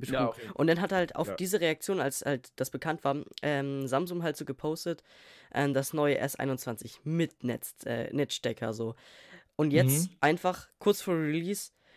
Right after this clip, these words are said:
Speaker 2: „Wir Umwelt zuliebe, haben wir keinen Netzstecker
Speaker 1: <laughs>
Speaker 2: reingetan.“ Und da fühle ich mich halt schon so ein bisschen verarscht, so. So, und natürlich auch für die Umwelt kein S-D-Karten-Slot.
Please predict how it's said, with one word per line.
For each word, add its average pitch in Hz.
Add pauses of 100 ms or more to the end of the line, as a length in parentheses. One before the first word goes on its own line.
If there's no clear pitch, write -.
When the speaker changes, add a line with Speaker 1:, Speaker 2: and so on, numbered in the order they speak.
(180)
Speaker 2:
„Wir 226
Umwelt 233
zuliebe, 151
haben 196
wir 208
keinen 240
Netzstecker 151
Speaker 1:
<laughs> -
Speaker 2:
reingetan.“ 127 (380)
Und 165
da 233
fühle 214
ich -
mich 190
halt 160
schon 170
so 156
ein 151
bisschen -
verarscht, -
so. 123 (280)
So, 143 (220)
und 175
natürlich 202
auch 170 (200)
für 220
die 220
Umwelt 175 (180)
kein 208
S-D-Karten-Slot. 170